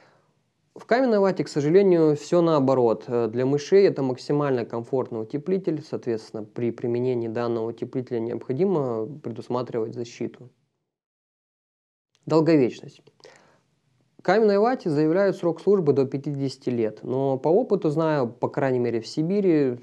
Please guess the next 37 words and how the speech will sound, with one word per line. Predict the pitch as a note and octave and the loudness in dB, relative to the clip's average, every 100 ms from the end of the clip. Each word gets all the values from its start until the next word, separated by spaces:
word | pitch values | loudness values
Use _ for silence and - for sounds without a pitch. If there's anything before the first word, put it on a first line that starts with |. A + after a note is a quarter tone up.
| - | -16
что | - A#2+ | -10 -4
из-за | A2+ A2 | -4 -2
неблагоприятных | A#2 A#2 A2+ A2+ B2+ C3 A2+ B2+ | -2 -2 -2 -4 -4 -4 -4 -6
условий | D3 - A3+ | -6 -2 -2
эксплуатации, | F3+ - D#3+ D#3 D3+ C#3 - | -2 -4 -6 -2 -4 -4 -6
это | A#2 A2+ | -6 -4
увлажнение, | A2+ B2 D3+ G#3 F3+ C#3+ | -4 -2 0 0 0 -2
частые | - B2+ - A#2 | -4 -8 -6 -8
циклы | - A#2+ A2+ | -8 -8 -8
перехода | - A2 - A#2 B2 | -6 -6 -4 -6 -6
через | - B2 | -8 -6
ноль, | B2+ F#3 F#3+ F#3+ - - - | -2 0 0 -2 -16 -10 2
уже | G#3+ | 2
через | G#3+ E3 C3+ | 4 2 2
двадцать | C#3+ D#3 C#3+ - | 2 2 0 0
лет | F#3 G3 | 2 2
от | D#3 | 2
низкокачественного | C#3 C3+ - D3 C#3 - C3 | 0 -4 -6 -2 -4 -2 -6
утеплителя | B2 D#3 G#3+ G#3 C3+ | -4 -2 -2 0 0
может | D#3 D#3 D#3 | 2 0 -4
остаться | A2 C#3 C#3 G#2+ | -6 -6 -6 -12
труха, | - B2 - A2 G2+ | -8 -8 -6 -8 -4
он | B2+ B2+ - _ | -2 -2 -6 _
тупо | D#3 E3 C3 | -6 -4 -4
рассыпается. | A#2+ - - G#2+ G2+ - - _ _ _ - _ - | -6 -10 -8 -8 -8 -16 -20 _ _ _ -20 _ 0
Эковата | G#3+ G#3 F#3 F3+ E3+ | 2 6 6 4 2
также | C#3 D#3+ C#3+ B2 | 0 0 0 0
заявляет | A2+ B2 B2 B2 A2+ | -2 0 0 -2 -2
срок | - B2 | -4 -8
службы | - C3 A#2 | -4 -4 -4
пятьдесят | A#2 C#3+ D3+ D#3 G3 F#3+ | -4 -2 -4 -2 -4 0
лет, | F3 D#3+ | -2 0
но, | D3 D3+ C#3+ | 0 2 0
основываясь | A#2 - C#3+ B2+ A#2 G#2+ | -2 -2 -2 0 0 -2
на | A#2 | -4
вышеуказанных | A#2 A#2 A2+ - A#2 A2 A#2 | -4 -4 -6 -6 -6 -6 -6
свойствах, | - G3 G3 D#3 C#3+ | -4 -2 -2 -4 -6